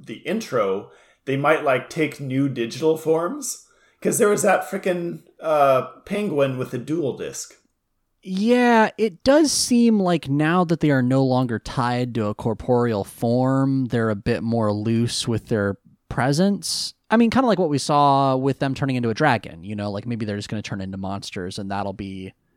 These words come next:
Speaker 2: they'll turn into their own deck masters, right?
Speaker 1: Mm-hmm.
Speaker 2: But who knows? Uh, how about your worst part of the episode?
Speaker 1: Why would you challenge your most hated foe to the one thing he's the best at?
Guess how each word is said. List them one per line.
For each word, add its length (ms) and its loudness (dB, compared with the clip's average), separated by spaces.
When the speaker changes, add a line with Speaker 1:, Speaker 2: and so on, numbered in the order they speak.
Speaker 2:
they'll 320 4
turn 200 -2
into 240 -4
their 240 -2
own 220 -6
deck 260 -8
masters, 540 -12
right? 340 -6
Speaker 1:
Mm-hmm. 380 -6
Speaker 2:
But 100 -4
who 100 0
knows? 420 -6
Uh, 180 6
how 80 8
about 120 4
your 100 4
worst 260 2
part 140 0
of 60 -6
the 60 -4
episode? 440 -10
Speaker 1:
Why 200 2
would 140 6
you 120 4
challenge 480 2
your 120 2
most 380 2
hated 340 0
foe 300 4
to 140 -4
the 120 2
one 300 0
thing 300 -4
he's 480 -8
the 140 0
best 460 -6
at? 320 -8